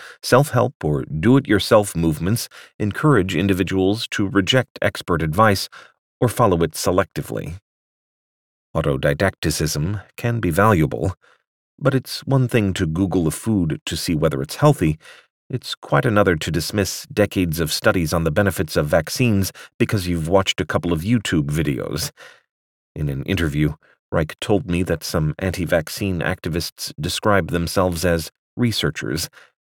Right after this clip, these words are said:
thus equating their scouring of the internet on behalf of their families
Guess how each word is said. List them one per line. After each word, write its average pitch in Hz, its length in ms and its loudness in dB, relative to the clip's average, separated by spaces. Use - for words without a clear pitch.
thus 107 280 0
equating 82 520 2
their 73 300 2
scouring 82 600 2
of 78 120 -2
the 85 160 -2
internet 78 520 0
on 76 120 -2
behalf 80 340 0
of 76 160 -4
their 78 140 0
families 85 580 2